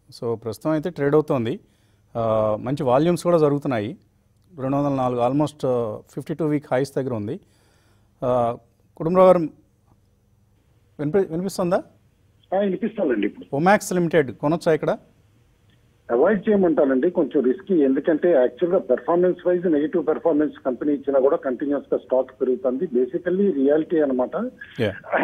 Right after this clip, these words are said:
Speaker 2: reality company. And, uh, something is, uh, fishy అనమాట, ఎందుకంటే operated, uh, counter ఇది, జాగ్రత్తగా ఉండమని చెప్పేసి చెప్తాను.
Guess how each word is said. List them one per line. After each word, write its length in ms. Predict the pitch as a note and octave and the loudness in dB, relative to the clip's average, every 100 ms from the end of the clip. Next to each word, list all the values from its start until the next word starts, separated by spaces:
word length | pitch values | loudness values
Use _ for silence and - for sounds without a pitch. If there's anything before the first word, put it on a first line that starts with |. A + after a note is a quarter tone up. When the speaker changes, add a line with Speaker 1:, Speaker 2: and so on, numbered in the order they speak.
| D#3+ | 2
Speaker 2:
reality 460 | B2+ B2 D3 D3+ E3+ | 2 4 2 2 0
company. 480 | C#3+ C3 C3+ G3 C4 - - _ D3 | 0 0 0 -2 -4 -10 -20 _ -2
And, 200 | C#3 C3 | 0 2
uh, 480 | C3+ C3 B2+ A#2+ A2+ | 4 4 4 4 2
something 480 | A#2 C#3 D#3 A3 | 0 -2 0 2
is, 420 | G3+ F#3 - - D3+ | 2 0 -4 -2 2
uh, 280 | C#3 C3 | 4 4
fishy 480 | A#2+ - C3+ - G3 | 2 0 -6 -2 0
అనమాట, 320 | D3 A#2+ A2+ | 2 2 0
ఎందుకంటే 380 | A#2 B2+ C#3 C3+ | 0 0 0 0
operated, 680 | C#3+ A#2+ B2+ D#3 D#3+ D#3+ C#3+ | 2 2 2 0 0 0 2
uh, 200 | C#3 B2+ | 2 2
counter 360 | - C3 B2 C3 | 2 0 0 -2
ఇది, 240 | A#2 D#3 | 0 0
జాగ్రత్తగా 480 | B2 B2 B2+ - C3 | 2 2 2 0 0
ఉండమని 360 | A#2+ A#2+ A#2 | 0 0 0
చెప్పేసి 360 | G#2+ - G#2+ D3 | -2 -6 -10 -10
చెప్తాను. 360 | G#2 - - | -18 -18 -18